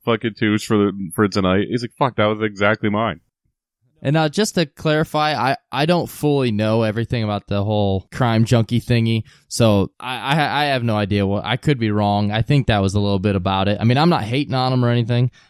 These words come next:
Speaker 2: I know there's a lot of people that are giving 'em shit and hating on 'em, which,
Speaker 1: Yeah.
Speaker 2: I mean, rightfully so if they stole someone else's script and did it. That's
Speaker 1: Oh, for
Speaker 2: shitty.
Speaker 1: sure.
Speaker 2: But yeah, I don't know the details, so this is just me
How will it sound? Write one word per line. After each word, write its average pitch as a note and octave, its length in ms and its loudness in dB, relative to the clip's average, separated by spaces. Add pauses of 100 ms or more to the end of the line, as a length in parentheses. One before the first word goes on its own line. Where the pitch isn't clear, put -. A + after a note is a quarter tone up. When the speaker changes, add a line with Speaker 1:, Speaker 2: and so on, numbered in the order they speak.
Speaker 2:
I A2+ 140 0
know C3+ 160 4
there's A#2 160 0
a G#2+ 60 0
lot G#2 240 -2
of G2+ 60 -10
people G#2+ 360 0
that G2 140 0
are G2+ 100 0
giving G2+ 300 -2
'em G2 100 4
shit A2 340 -2
and G#2 100 0
hating G#2+ 380 0
on G#2 220 0
'em, G#2 160 2 (280)
which, G2+ 260 2
Speaker 1:
Yeah. C3+ 60 2
Speaker 2:
I - 20 2
mean, C3+ 160 0
rightfully D#3+ 380 0
so B2+ 300 0
if G2+ 100 -4
they G#2+ 260 -2
stole B2 640 -2
someone A#2 340 0
else's G#2+ 320 -4
script A2+ 440 -4
and F#2 120 4
did F2+ 180 0
it. F#2 140 -2
That's G2 160 0
Speaker 1:
Oh, A#2+ 80 -2
for G#2+ 100 -4
Speaker 2:
shitty. G2 240 0
Speaker 1:
sure. G2 80 -4 (600)
Speaker 2:
But G2+ 140 4
yeah, A#2 160 2
I D3+ 60 2
don't E3 140 2
know C3 80 2
the A2 80 0
details, G2 480 -2
so G#2+ 100 0
this A#2+ 180 -2
is G#2+ 120 -2
just G#2 220 -2
me G2 320 2